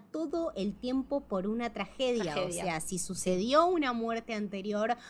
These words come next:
Speaker 1: va a suceder una muerte ahora o una tragedia ahora, como fue anteriormente con Vito Corleone. Entonces,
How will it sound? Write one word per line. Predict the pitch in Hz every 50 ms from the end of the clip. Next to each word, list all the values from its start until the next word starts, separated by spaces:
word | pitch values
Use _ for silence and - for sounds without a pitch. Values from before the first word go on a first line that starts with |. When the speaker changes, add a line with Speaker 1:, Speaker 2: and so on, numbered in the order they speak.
| - - -
Speaker 1:
va | 202 190 254
a | 302
suceder | - - 330 - - 202 196 214 240 262 294
una | 247 214 180
muerte | 190 208 226 240 247 247 -
ahora | 196 202 220 226 226 220 202 208
o | 202
una | 214 226 240 240 226
tragedia | 214 180 - - 240 233 247 233 196
ahora, | 202 240 277 294 247 190 175 -
como | - 175 180 190 175
fue | 170 - - 226 226 226
anteriormente | 220 214 208 202 202 190 208 208 214 208 220 214 240 220 285 277
con | - 185 165 160 160
Vito | 160 160 165 180 180
Corleone. | - 208 - - 320 403 427 359 294 220 170 - - - - - - - - -
Entonces, | - 208 208 214 202 233 240 247 240 226 - 269 277 311 311 -